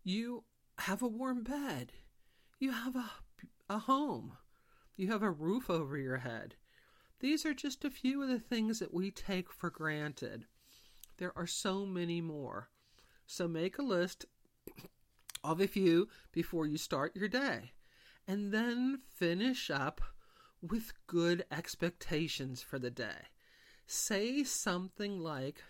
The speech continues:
"Today is going to be the best day of my life so far." And expect good things to happen. Expect that everything is always going your way.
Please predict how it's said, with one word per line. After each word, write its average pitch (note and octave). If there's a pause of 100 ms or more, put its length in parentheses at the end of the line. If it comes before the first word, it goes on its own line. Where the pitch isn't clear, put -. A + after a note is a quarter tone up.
"Today F3+
is D3+
going A3
to -
be A3+
the D4
best D4
day E3+
of D3+
my G#3
life G3+
so E3+
far." - (640)
And B3+
expect -
good E3+
things D3
to C3
happen. B2 (460)
Expect C#4
that F#3 (240)
everything A#3+
is D3+ (100)
always G#3
going F3
your D#3+
way. C#3